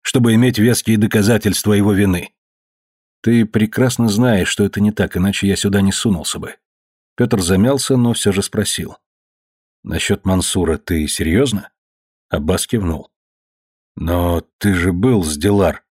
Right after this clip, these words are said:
«Нет, поляк, этот номер у тебя не пройдёт», он погрозил пальцем.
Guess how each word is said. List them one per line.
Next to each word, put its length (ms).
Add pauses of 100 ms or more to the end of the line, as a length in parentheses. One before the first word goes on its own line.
(200)
«Нет, 420
поляк, 560 (460)
этот 380
номер 360
у 60
тебя 280
не 120
пройдёт», 640 (440)
он 180
погрозил 460
пальцем. 460